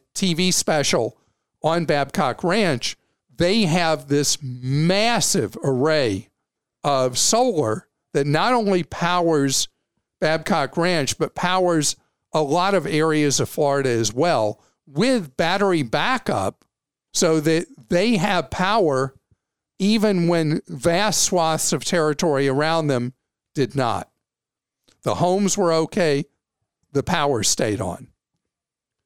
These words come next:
In California, there are communities being built new communities being built that are de-gridded from the utility companies that have had trouble being reliable with power. And then we've got the wildfires and all that.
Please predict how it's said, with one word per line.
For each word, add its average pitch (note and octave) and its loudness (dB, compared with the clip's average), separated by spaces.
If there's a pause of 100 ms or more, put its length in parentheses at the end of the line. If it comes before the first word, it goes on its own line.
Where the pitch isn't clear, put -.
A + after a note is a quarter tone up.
(440)
In C#3 0
California, E3+ 0
there D3 2
are C3+ 0
communities F#3 0
being D#3 0
built D#3+ 0 (480)
new E3+ 0
communities E3 0
being D3+ 0
built D3+ 0
that D3+ 0
are D#3+ 0 (240)
de-gridded F#3 0 (920)
from G3 0 (220)
the E3 0
utility G3+ 0
companies D3+ -2
that F3 2
have C#3+ 0
had D#3 -2
trouble F#3+ 0
being D#3+ 0
reliable D#3 0
with C#3+ 0
power. D#3+ 0
And C#3 -2
then C3+ 0
we've C3 -2
got C3 -2
the D#3+ -4
wildfires D3+ 0
and C#3 -2
all B2+ -2
that. C#3 -2